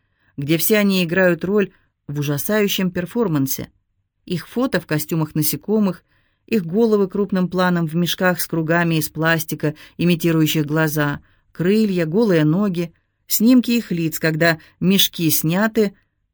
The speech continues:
крупные планы шеи, снимки странгуляционных борозд.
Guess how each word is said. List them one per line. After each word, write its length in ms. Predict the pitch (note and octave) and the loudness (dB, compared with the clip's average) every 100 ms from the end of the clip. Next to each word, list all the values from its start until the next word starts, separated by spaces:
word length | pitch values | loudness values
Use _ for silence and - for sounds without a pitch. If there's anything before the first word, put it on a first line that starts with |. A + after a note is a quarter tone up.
| _ _ | _ _
крупные 380 | B3 A#3 E3+ | -6 -2 -2
планы 340 | D3+ D#3+ D3+ D3+ | 0 0 2 2
шеи, 380 | - G#3 G#3+ D#3+ | 0 0 0 0
снимки 560 | - F#3+ F3+ E3+ D#3+ - _ | -2 -2 0 0 0 -4 _
странгуляционных 920 | - - F#3+ F3 F3+ F3+ G3 G3+ E3 D3 | -12 -2 0 2 0 0 0 2 0 0
борозд. 580 | C#3+ D3+ F#3+ G3+ - | -2 0 -2 -4 -8